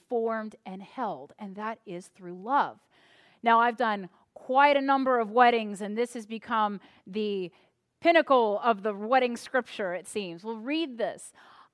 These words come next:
I hate to tell brides and grooms, but this is not about romantic love. This is not about that. This is about the kind of love that people who are called to live together in community,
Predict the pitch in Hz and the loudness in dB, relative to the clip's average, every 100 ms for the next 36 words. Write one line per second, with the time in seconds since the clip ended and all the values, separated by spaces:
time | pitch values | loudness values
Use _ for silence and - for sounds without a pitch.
0 | _ _ - 226 269 403 349 320 302 320 | _ _ -12 -4 2 2 2 -4 0 2
1 | 302 269 285 269 254 254 262 262 254 220 | 4 6 6 6 2 -4 -2 -2 -2 -6
2 | 214 277 269 254 262 262 269 240 233 233 | -8 -6 -4 0 2 4 6 8 6 4
3 | 226 220 214 214 202 190 160 143 _ _ | -2 -2 -4 -4 0 0 0 -4 _ _
4 | _ _ _ _ _ - 262 294 254 254 | _ _ _ _ _ 0 0 0 2 6
5 | 254 240 226 220 214 175 196 277 339 381 | 6 8 6 6 2 -2 -2 -2 -2 -4
6 | 359 311 294 262 262 - 269 277 285 269 | -6 0 0 0 -4 -6 -4 -2 -4 -6
7 | 254 208 185 175 - - - 226 - 302 | 2 2 2 -2 -12 -10 -6 -6 -4 -4
8 | 339 302 277 233 - 269 277 294 285 240 | -2 -2 0 -2 0 0 2 0 -4 -2
9 | 247 294 311 262 269 262 262 254 - 226 | -2 -2 -4 -2 0 0 -4 -8 -10 -10
10 | 240 240 208 175 | -8 -8 -8 -10